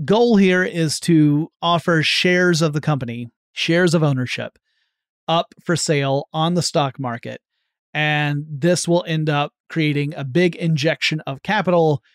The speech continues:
which the business can then use toward, you know, increasing the size of the business, expanding business in various ways, businessy business stuff.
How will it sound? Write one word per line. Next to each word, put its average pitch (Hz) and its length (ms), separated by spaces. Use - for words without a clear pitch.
which 156 260
the 156 100
business 151 460
can 143 160
then 170 220
use 143 440
toward, 143 500
you 147 80
know, 127 180
increasing 147 500
the 139 100
size 139 280
of - 20
the 151 80
business, 185 840
expanding 175 880
business 160 760
in 151 280
various 151 400
ways, 143 400
businessy 151 600
business 135 380
stuff. - 500